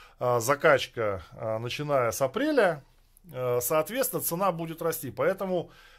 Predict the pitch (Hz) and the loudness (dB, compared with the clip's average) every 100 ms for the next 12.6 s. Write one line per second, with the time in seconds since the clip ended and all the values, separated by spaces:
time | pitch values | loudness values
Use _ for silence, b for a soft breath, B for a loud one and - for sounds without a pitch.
0 | B 143 131 156 208 180 151 147 139 156 | B -2 0 0 0 -2 0 0 0 0
1 | 160 175 156 135 123 - 160 160 - 160 | -2 0 -4 -4 -6 -4 -4 -4 -4 -4
2 | 147 139 147 151 151 285 285 240 190 165 | -2 -2 -4 -4 -4 0 0 0 -2 -2
3 | 165 160 165 147 165 185 170 151 - 170 | -2 -2 -2 -2 2 2 2 -4 -2 -2
4 | 151 139 135 143 143 143 143 151 156 127 | -2 -4 -2 0 0 -2 -4 -4 -4 -4
5 | - 131 127 131 123 120 135 - 139 113 | -6 -6 -2 -2 -2 -8 -8 2 2 2
6 | - B B B B 127 - 139 135 131 | -4 B B B B 2 6 4 4 2
7 | 127 - 143 127 120 127 127 - - 123 | 0 0 2 4 2 0 -4 -6 -8 -10
8 | 127 127 120 127 123 - 123 135 127 - | -2 0 0 0 -2 -2 -4 -6 -6 -8
9 | 127 113 113 143 202 202 156 139 147 190 | -10 -12 -4 2 2 2 0 0 0 -2
10 | 202 160 160 202 214 175 175 165 151 135 | -6 -8 -8 -4 -4 -2 -4 -4 -2 -2
11 | 151 180 170 151 160 151 160 165 127 131 | -4 -6 -6 -6 -8 -6 -4 -2 -4 -6
12 | 123 170 165 190 277 277 | -6 0 2 2 -2 -6